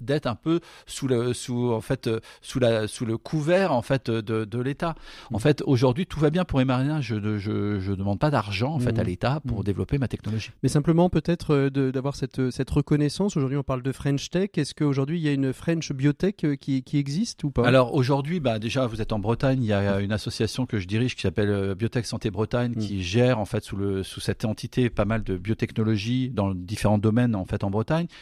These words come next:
Speaker 1: Il y a France Biotech aussi. Alors, France Biotech, moi, je l'appellerais plutôt Paris Biotech, puisque, en fait, c'est beaucoup des sociétés parisiennes. Mais oui, il y a des entités qui,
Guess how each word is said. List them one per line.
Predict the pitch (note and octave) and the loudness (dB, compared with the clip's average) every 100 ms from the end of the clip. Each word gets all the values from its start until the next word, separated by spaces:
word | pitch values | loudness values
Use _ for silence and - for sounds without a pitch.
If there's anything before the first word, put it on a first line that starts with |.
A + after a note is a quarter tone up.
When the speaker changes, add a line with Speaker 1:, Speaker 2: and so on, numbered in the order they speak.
| - | -8
Speaker 1:
Il | - | -4
y | |
a | F#2+ | -4
France | - B2 A2 | 2 2 4
Biotech | C3 C#3+ C#3+ | 2 2 2
aussi. | C#3 - F3+ F3+ - - | 2 -2 -6 -8 -14 -6
Alors, | - - | -4 -2
France | - C3+ | 4 4
Biotech, | A#2+ A#2+ D3+ - | 4 2 0 0
moi, | G2+ G#2+ | -4 0
je | |
l'appellerais | G#2+ A2+ G#2+ | 0 0 -2
plutôt | G#2+ A2+ B2 | -2 -4 -4
Paris | A2+ G#2 | -2 -4
Biotech, | G2+ A2+ D#3+ D#3 - | -2 -2 -4 -6 -10
puisque, | G#2 - | -14 -4
en | A2 G2+ | -4 -2
fait, | A#2+ - | -4 -2
c'est | - | -6
beaucoup | G2 - B2+ | -6 -6 -6
des | A2 | -4
sociétés | - - - G#2+ | -4 -6 -4 0
parisiennes. | G#2+ A2+ D#3 D#3 - - - | 2 2 0 -4 -10 -14 0
Mais | A#2 | 4
oui, | A#2 E3 | 6 6
il | D#3 | 6
y | |
a | A2+ | 4
des | A2 | 4
entités | A#2 - A#2 D#3+ | 0 -2 -2 -2
qui, | - | -2